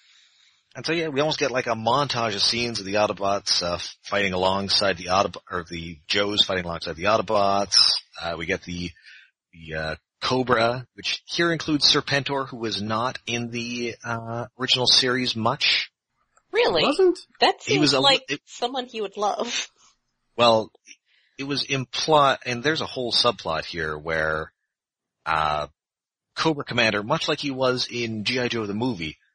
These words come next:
Speaker 1: was, like, part of an ancient race of snake people.
Speaker 2: Mm-hmm.
Speaker 3: Uh-huh, of course.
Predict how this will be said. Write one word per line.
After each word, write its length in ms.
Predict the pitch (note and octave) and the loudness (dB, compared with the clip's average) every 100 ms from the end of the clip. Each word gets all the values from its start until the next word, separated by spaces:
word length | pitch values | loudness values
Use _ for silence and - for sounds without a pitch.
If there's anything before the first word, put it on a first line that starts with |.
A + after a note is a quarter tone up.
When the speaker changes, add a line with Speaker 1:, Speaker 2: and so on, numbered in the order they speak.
| _ | _
Speaker 1:
was, 140 | G#2 G2+ | -4 -2
like, 180 | G#2+ | -2
part 220 | - C3 B2+ | 0 0 2
of 60 | A2 | 0
an 120 | A2 | -4
ancient 300 | B2 C3 A#2 | -4 -4 -4
race 120 | F#2 A2+ | -2 2
of 60 | |
snake 280 | - A#2+ C#3+ | 4 4 0
people. 400 | D#3+ D#3+ F3 F#3+ _ _ _ _ _ _ - | -2 -2 -4 -8 _ _ _ _ _ _ -8
Speaker 2:
Mm-hmm. 560 | D#4 E3+ - B3 - | -4 -4 -4 -6 -2
Speaker 3:
Uh-huh, 320 | F3 B2+ E3+ | -2 -2 -4
of 80 | G3+ | -6
course. 400 | - G#2 A#2+ - | -8 -8 -8 -8